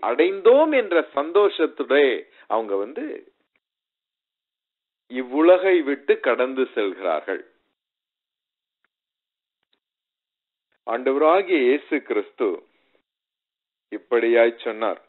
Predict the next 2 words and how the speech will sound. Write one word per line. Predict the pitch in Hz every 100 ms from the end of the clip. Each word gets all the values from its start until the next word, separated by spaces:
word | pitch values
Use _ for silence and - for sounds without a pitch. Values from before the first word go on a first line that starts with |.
| _ _ _ _ _ _ _ _ _ _ _ _ _ _ _ _ _ _ _ _ _ _ _ _ _ _ _ _ _ _ _ -
"அவரை | 127 170 - 117 - - 139
அறிகின்ற | 180 247 240 254 247 254 254